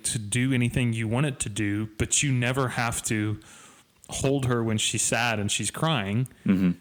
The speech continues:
Speaker 1: You never have to sit by her side when she's sick and take care of her when she's sick. You never have to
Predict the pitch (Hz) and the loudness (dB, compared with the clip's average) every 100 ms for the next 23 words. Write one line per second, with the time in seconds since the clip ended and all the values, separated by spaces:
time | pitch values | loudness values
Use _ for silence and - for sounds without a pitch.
0 | _ _ _ _ _ _ _ 135 135 127 | _ _ _ _ _ _ _ 2 4 4
1 | 127 135 127 123 117 - 107 - - - | 2 2 2 0 0 -2 -2 -2 -2 -2
2 | - 123 113 110 - 127 127 110 107 107 | 0 0 0 0 0 -2 0 -2 0 -2
3 | 110 - 117 104 - - - - 151 110 | -2 -2 -4 -2 -4 -4 -4 0 0 0
4 | - 110 - 123 - 123 107 104 - 120 | -2 -4 -2 -4 -2 -2 0 -2 -4 -4
5 | - 175 120 - 117 117 120 113 117 - | -2 -2 -2 -2 0 2 0 0 -2 0
6 | 117 | 0